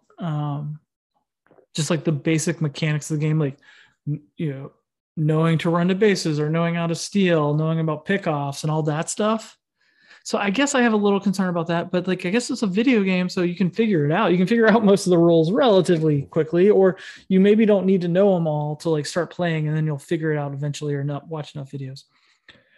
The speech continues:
I, I would say to me, the biggest part is, the biggest reason I like M L B is the, the meritocracy of it. Like, if you're good at the game, you are rewarded for being good at the game.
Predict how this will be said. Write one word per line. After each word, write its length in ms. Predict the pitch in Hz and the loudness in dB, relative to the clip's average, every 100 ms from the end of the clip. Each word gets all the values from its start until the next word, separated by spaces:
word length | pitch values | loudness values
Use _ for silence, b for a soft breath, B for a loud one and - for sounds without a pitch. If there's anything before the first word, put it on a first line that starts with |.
| b - | b -10
I, 200 | 190 - | -8 -8
I 220 | - 208 247 | -6 0 2
would 180 | 247 | 2
say 240 | - 214 202 | 0 0 0
to 140 | - | -2
me, 240 | 202 190 170 | -2 -2 -2
the 120 | 170 | -6
biggest 520 | 151 185 202 196 - | -4 -2 0 -2 -4
part 260 | 165 156 160 | -8 -8 -8
is, 300 | 147 139 - _ _ _ _ _ _ _ - | -8 -10 -18 _ _ _ _ _ _ _ -10
the 220 | 190 160 | -4 -2
biggest 340 | 165 214 214 | 0 2 2
reason 200 | 220 180 | 0 -2
I 120 | 160 | -2
like 260 | 156 160 165 | -2 -2 -2
M 140 | 151 | -4
L 80 | 139 | -6
B 340 | 143 143 135 - | -6 -8 -8 -10
is 320 | 156 139 131 _ _ _ b b b _ - | -6 -6 -8 _ _ _ b b b _ -6
the, 460 | 156 143 135 135 _ _ _ _ _ _ _ _ _ _ _ _ _ - | -2 -2 -4 -8 _ _ _ _ _ _ _ _ _ _ _ _ _ -2
the 60 | 170 | 0
meritocracy 880 | 175 180 170 175 151 143 143 - - | 2 2 2 0 -6 -6 -12 -10 -12
of 180 | - - | -12 -12
it. 140 | - - | -12 -10
Like, 280 | 156 143 _ _ _ b b | -10 -10 _ _ _ b b
if 160 | 185 165 | -2 0
you're 120 | 208 | 0
good 120 | 196 | 2
at 80 | 247 | 0
the 80 | 196 | 0
game, 440 | 165 151 151 156 _ | 0 0 0 -2 _
you 180 | 165 170 | -4 0
are 200 | 165 151 | 2 2
rewarded 320 | 143 160 151 | 2 2 0
for 100 | 147 | -2
being 220 | 151 147 143 | -4 -2 -2
good 100 | 139 | -4
at 80 | |
the 80 | 139 | -6
game. 340 | 143 135 131 | -8 -8 -8